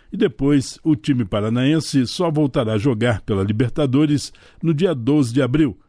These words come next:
quando enfrentará o Flamengo, no Rio de Janeiro, com o jogo de volta marcado para vinte e seis daquele mês. As outras duas partidas da equipe paranaense serão realizadas em maio. O Botafogo estreia na fase de grupos da Libertadores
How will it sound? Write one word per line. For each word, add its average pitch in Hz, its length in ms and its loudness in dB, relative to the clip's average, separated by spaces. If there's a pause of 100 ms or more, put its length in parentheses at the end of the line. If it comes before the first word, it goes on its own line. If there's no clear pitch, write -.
(240)
quando 143 320 0
enfrentará 135 580 0
o 131 60 2
Flamengo, 131 640 0
no 98 100 -2
Rio 104 200 2
de 98 100 -6
Janeiro, 135 500 2 (320)
com 196 140 0
o 185 60 4
jogo 143 220 2
de 180 100 2
volta 131 380 0
marcado 127 560 -2
para 127 240 0
vinte 165 280 -2
e - 40 -10
seis 131 320 2
daquele 113 360 -2
mês. 127 400 0 (440)
As 113 220 -2
outras 113 400 -2
duas 139 240 0
partidas 104 560 0
da 104 80 2
equipe 95 320 -4
paranaense 139 800 0 (200)
serão 147 300 0
realizadas 113 800 2
em 95 100 -2
maio. 95 400 -2 (580)
O - 60 -8
Botafogo 113 580 0
estreia 147 480 0
na 135 140 0
fase 120 300 -4
de 120 100 0
grupos 127 400 0
da 110 100 0
Libertadores 107 880 0